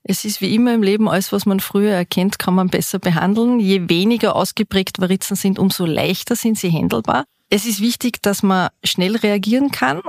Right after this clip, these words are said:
und dafür den Verlauf verlangsamen kann. Es ist das Problem, dass die Varizen ja meistens auch eine genetische Ursache haben. Da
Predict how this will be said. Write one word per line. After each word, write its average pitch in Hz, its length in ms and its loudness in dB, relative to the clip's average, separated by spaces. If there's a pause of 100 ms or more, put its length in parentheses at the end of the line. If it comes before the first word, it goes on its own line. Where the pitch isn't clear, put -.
und 214 180 -2
dafür 220 220 0
den 214 120 2
Verlauf 180 540 -2
verlangsamen 175 880 -2
kann. - 320 -4
Es 170 160 -4
ist - 180 -6
das 202 100 -4
Problem, 190 400 0
dass 214 220 -4
die 196 300 -2
Varizen 202 380 -2
ja 190 40 0
meistens 180 420 -2
auch 196 140 -2
eine 196 180 0
genetische 185 640 -2
Ursache 185 460 -2
haben. 196 240 0 (200)
Da 190 120 -2